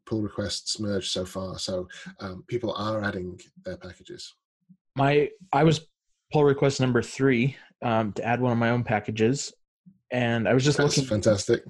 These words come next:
Speaker 2: <laughs> I was just looking through the package dot J S O N just now, and I noticed that I have another package in there that I did not add.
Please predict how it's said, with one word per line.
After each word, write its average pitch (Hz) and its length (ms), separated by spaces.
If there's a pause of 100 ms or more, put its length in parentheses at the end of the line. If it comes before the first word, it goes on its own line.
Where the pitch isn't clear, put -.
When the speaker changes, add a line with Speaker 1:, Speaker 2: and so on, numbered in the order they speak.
(120)
Speaker 2:
<laughs> 123 300
I 156 100 (640)
was - 100
just 139 140
looking 143 300
through 135 200
the 117 400 (720)
package 131 380
dot 117 160
J 131 160
S 151 120
O 127 80
N 123 80
just 117 180
now, 147 160
and 127 80
I 117 60
noticed 117 340
that 117 80
I 113 80
have 120 120
another 123 360
package 110 440
in 101 120
there 104 180
that 110 100
I 98 100
did 104 220
not 120 240
add. 110 320